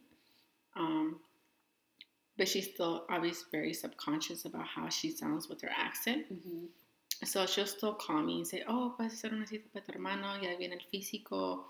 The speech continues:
Speaker 1: y tiene que ser, you know, su físico anual, cuando se siente bien." Like, if she doesn't feel comfortable making the appointment in English, obviously she'll ask for somebody in
Speaker 2: Mm-hmm.
Speaker 1: Spanish, but if there's
Speaker 2: Mm-hmm.
Speaker 1: nobody in Spanish, she,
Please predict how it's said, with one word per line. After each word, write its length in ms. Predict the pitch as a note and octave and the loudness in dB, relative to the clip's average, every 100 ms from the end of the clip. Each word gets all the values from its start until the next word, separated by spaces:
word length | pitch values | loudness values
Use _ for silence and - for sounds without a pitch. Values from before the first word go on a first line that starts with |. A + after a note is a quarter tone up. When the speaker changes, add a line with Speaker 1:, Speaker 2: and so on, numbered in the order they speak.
| - - - | -16 -18 -12
Speaker 1:
y 60 | F#3 | -4
tiene 240 | F3 F3 | -2 -2
que 120 | F3 | -2
ser, 360 | F3 F3 E3 F3 | -4 -4 -4 -2
you 120 | D#3+ | 2
know, 180 | D#3 D#3 | 2 2
su 160 | - D#3 | -4 -6
físico 320 | E3 E3+ E3+ | -6 -6 -6
anual, 580 | - G3+ C4 C#4+ C4 B3 | -4 2 4 4 4 0
cuando 180 | G#3 F3+ | 0 -2
se 120 | - | -2
siente 380 | - F3 E3+ E3 | -8 -4 -4 -2
bien." 520 | G3+ A3+ A3 A3 G#3+ - - - _ G3 | 0 2 2 2 -2 -10 -20 -20 _ 2
Like, 300 | F3 E3 - - _ _ _ _ _ _ _ - | 2 2 -4 -14 _ _ _ _ _ _ _ 0
if 220 | G3 F#3+ | 2 2
she 180 | - G3 | 2 2
doesn't 300 | G3 F#3+ G3 | 2 2 2
feel 140 | F3+ F3+ | 0 0
comfortable 920 | - E3+ - - G3 G3 G3 G3 - - - | 0 -2 -2 -2 0 2 2 2 -4 -16 -2
making 320 | F3 F3 F3 | 0 2 2
the 140 | F3 E3+ | 4 4
appointment 500 | E3+ E3 D#3+ E3 E3 | 4 2 2 4 2
in 60 | |
English, 380 | E3 D#3+ D#3+ - D#3+ | 2 2 2 2 2
obviously 440 | D3+ E3 - D#3+ | 0 0 0 0
she'll 260 | - - - | 0 0 0
ask 280 | D#3+ D#3 - | 0 -2 -2
for 80 | F3 | -4
somebody 540 | - D#3 D#3 D3 D3 | 0 0 2 2 0
in 60 | D3+ | 0
Speaker 2:
Mm-hmm. 80 | D#3+ | 0
Speaker 1:
Spanish, 460 | D#3+ - - D#3 - | 0 0 0 -2 -2
but 140 | D#3+ | -2
if 80 | - | 0
there's 140 | E3 | 0
Speaker 2:
Mm-hmm. 100 | - | 2
Speaker 1:
nobody 260 | E3 E3 E3 | 0 2 0
in 60 | E3 | 0
Spanish, 440 | - E3 D#3 E3 | -2 0 2 4
she, 500 | - E3+ E3 E3 E3 | 2 2 2 0 -4